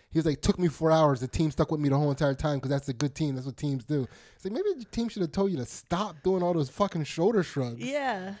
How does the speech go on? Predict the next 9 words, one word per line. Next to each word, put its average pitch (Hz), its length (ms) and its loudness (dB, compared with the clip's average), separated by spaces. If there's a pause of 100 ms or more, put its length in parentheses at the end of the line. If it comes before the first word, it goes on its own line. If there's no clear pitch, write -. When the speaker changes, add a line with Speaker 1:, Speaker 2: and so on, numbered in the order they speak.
(200)
Speaker 1:
Before 185 320 2
a 156 60 4
big 190 340 4
fight - 440 -6
on 135 180 -2
Saturday. 95 560 -8 (100)
Speaker 2:
Yeah. 262 280 -4
Speaker 1:
You 269 60 0
were 196 80 -2